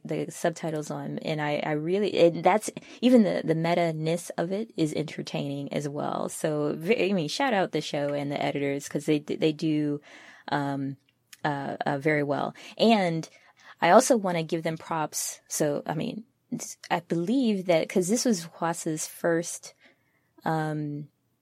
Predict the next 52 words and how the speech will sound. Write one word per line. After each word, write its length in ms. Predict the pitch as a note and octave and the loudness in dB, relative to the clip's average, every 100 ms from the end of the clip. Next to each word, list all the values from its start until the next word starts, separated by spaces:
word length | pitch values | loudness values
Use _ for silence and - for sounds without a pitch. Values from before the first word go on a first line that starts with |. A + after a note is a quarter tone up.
| _ | _
um, 380 | E3 D#3 D3 D3 | -4 -4 -6 -8
schedule 560 | - F3+ E3+ F3+ F3+ - - | 0 2 2 2 -4 -6 -4
interview 640 | F3+ F#3+ F3 F3 F3 F#3+ G3+ - | -2 0 -2 -2 -2 -4 -6 -4
as 160 | D#3+ D#3 | -2 -2
a 40 | |
part 280 | - E3 - | -2 -2 -2
of 200 | - D#3+ | -2 -4
her 180 | - D#3+ | -2 -4
P 260 | - D#3+ D#3 | -4 -6 -4
R 240 | D3 D3 | -2 -4
for 460 | - - D3 D3+ D#3 | -6 -6 -2 -2 -2
this 240 | D3+ - | -2 -2
I'ma 180 | D3+ D3+ | -4 -4
Be. 360 | D3 D#3 E3+ - - - - - | -6 -6 -6 -10 -20 -20 -14 -2
And 140 | D#3+ | 0
I 140 | D#3 D#3+ | 2 4
know 160 | F#3+ | 4
they 100 | G#3 | 2
taped 240 | F3+ E3+ D#3+ | 0 0 0
it 80 | |
a 40 | D3+ | -2
few 200 | - D#3 | -4 -4
weeks 240 | D#3+ - | -4 -4
ago, 320 | D3 D3+ C#3+ | -4 -2 -2
but, 280 | C#3+ D3 - | 0 0 2
or 260 | - D#3+ D3+ - | 4 4 4 -4
a 40 | |
fe-, 300 | - G3 F#3+ | -4 -4 -4
few 280 | - - G#3 | -6 0 2
weeks 260 | F3+ E3 - | 2 -2 -8
before 800 | - - - D#3 D3+ D3 C#3+ D#3 _ _ _ - | -16 -8 0 2 2 2 0 -4 _ _ _ -10
the 200 | C#3+ C#3+ | -4 -2
video 400 | D3 A3 F#3+ D3 | 0 0 0 -2
dropped. 480 | - C#3 C#3 - - _ _ _ - | -4 -6 -6 -8 -20 _ _ _ -6
Um, 180 | D3+ | -4
so 160 | D3 F3 | 0 2
it 80 | E3 | 6
really 220 | A#3 G#3+ | 6 4
was 360 | D3 E3 D3 - | 4 4 2 -2
her 160 | C#3+ | -8
first, 400 | - - F3+ D#3+ | -4 0 0 0
first, 240 | - D3+ - | -4 -6 -4
first 420 | D#3+ D3 C#3+ - | -2 -2 -4 -10
time 280 | - D3+ D3 | -8 -6 -4
even 200 | D3 C#3 | -4 -4
just 180 | C#3 - | -4 -6
opening 280 | D3 D3 | -6 -6
up 140 | D3 C#3 | -6 -6
and 120 | C#3+ | -6
probably 380 | - C#3+ C#3 D3 | -4 -6 -6 -8
talking 400 | - C#3 D3+ C#3+ | -4 -4 -4 -8
about, 460 | C#3 C3+ C3+ C#3+ | -6 -6 -6 -8